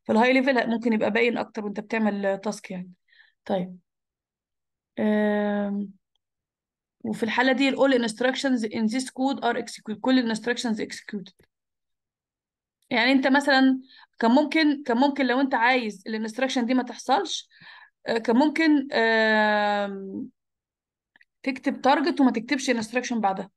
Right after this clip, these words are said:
تخلي التارجت ده بعد ال instruction او ما تكتبش ال instruction اصلا. يبقى تقول ايه؟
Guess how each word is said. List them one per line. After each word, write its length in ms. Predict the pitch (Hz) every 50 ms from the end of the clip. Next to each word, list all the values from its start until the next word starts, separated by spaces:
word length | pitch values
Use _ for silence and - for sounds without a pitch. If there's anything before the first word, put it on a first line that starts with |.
| _ _ _
تخلي 340 | - - - 254 269 277 262
التارجت 380 | 269 - 269 277 294 254 262 214
ده 180 | 208 269 269
بعد 280 | - 269 277 269 247 226
ال 160 | 214 214 214
instruction 360 | 220 - 214 190 - - -
او 80 | 226 214
ما 80 | 220
تكتبش 280 | 220 233 226 277 269 269
ال 160 | 262 233 220
instruction 360 | 220 - 247 254 - 254 -
اصلا. 220 | - - - - _ _ _ _ _ _ _ _ _ _ _ _
يبقى 120 | - 208 208
تقول 200 | 247 269 262 262
ايه؟ 320 | 240 247 262 262 254 -